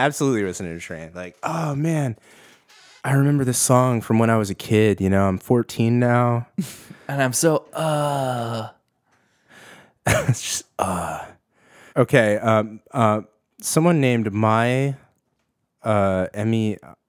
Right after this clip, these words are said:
Speaker 1: I Loli says, "All bold. When the old songs were better than the current tunes about drugs, lust, and pop."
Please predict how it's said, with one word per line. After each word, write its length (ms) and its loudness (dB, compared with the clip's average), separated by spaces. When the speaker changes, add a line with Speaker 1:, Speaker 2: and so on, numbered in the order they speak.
Speaker 1:
I 560 -2
Loli 640 -2
says, 600 0
"All 240 2
bold. 800 -2
When 280 6
the 140 0
old 360 2
songs 480 2
were 160 0
better 440 2
than 260 0
the 100 -2
current 480 -2
tunes 420 -2
about 400 -2
drugs, 760 -2
lust, 640 -2
and 300 -8
pop." 480 -6